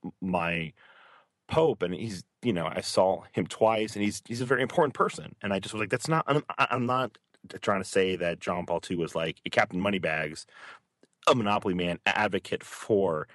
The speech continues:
capitalism, but he, I don't think he also advocated for a complete rejection of that. I think he was trying to say consumerism can be really, really wrong. <laughs> And so, but anyways, that is, and I just was like,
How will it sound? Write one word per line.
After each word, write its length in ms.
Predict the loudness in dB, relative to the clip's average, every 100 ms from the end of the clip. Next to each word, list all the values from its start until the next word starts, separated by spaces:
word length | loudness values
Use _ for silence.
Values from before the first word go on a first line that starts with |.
| -20 -4
capitalism, 460 | -2 0 0 -2
but 80 | -4
he, 60 | -4
I 60 | -2
don't 140 | -2
think 180 | -2 -4
he 140 | 0
also 240 | 2 2 0
advocated 460 | 0 -2 -4 -4 -2
for 120 | -4
a 40 |
complete 360 | -4 -4 -2 -2
rejection 760 | -6 -4 0 0 0 -4 -6 -12 -20 -20 -20 -20 _ _ -4
of 280 | -2 -2 -2
that. 140 | -4
I 40 |
think 240 | -2 -2 -2
he 120 | -2
was 180 | -2 0
trying 200 | 0 -2
to 60 | -2
say 400 | 0 0 0 -6 -16 -20 -20 _ _
consumerism 800 | 0 2 4 4 2 0 -4 -4 -8 _ _ _ _ _ _ _ _ _ _ _
can 140 | -4 -2
be 80 |
really, 320 | 0 2 4 4
really 220 | 2 2
wrong. 340 | 2 2 -4 _
<laughs> 600 | _ _ -12 -4 -2 0
And 140 | 2
so, 240 | 4 2
but 240 | 0 2 2
anyways, 480 | 2 0 -4 -10 -20 -4 4
that 180 | 4 2
is, 100 | -6 -2
and 100 | 0
I 100 | 0
just 140 | -2 -6
was 120 | -4
like, 140 | -4